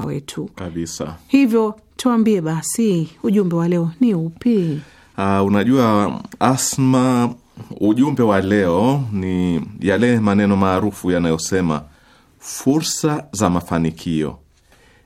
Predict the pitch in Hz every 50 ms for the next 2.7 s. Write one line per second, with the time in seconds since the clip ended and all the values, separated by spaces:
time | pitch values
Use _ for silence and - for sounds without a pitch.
0 | _ _ - 90 90 92 92 90 - - 98 92 92 95 - - - 120 127 123
1 | 110 113 117 120 - - 92 95 90 90 90 85 - - - 92 82 82 85 82
2 | 80 - 80 78 78 80 80 80 80 78 71 67 -